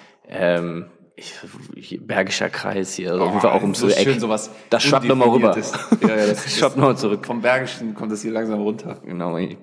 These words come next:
Speaker 1: bei uns in, ins Kölner Talland. <laughs>
Speaker 2: In Kölner, äh, aus dem Speckgürtel.
Speaker 1: Ähm,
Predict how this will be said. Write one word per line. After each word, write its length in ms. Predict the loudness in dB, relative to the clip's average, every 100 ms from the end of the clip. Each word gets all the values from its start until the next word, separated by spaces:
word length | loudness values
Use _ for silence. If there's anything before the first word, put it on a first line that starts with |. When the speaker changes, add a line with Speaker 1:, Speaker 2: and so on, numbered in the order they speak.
| -10
Speaker 1:
bei 140 | -6
uns 180 | -4 -4
in, 280 | -2 -2 -4 -14 -20 -20 -10
ins 440 | -8 -8 -10 -4
Kölner 520 | 0 4 4 2 0
Talland. 1400 | 0 4 4 4 0 -6 -16 -20 _ _ -8 -6 -6 -10 -14 -8 -6 0 0 0
<laughs> 400 | -2 -2 -2 0
Speaker 2:
In 240 | 0 0
Kölner, 320 | 0 2 2 0
äh, 160 | -4 -4
aus 100 | -4
dem 80 |
Speckgürtel. 680 | -4 -4 -6 -6 -8 -6 -10 -12 -4
Speaker 1:
Ähm, 440 | 2 4 4 0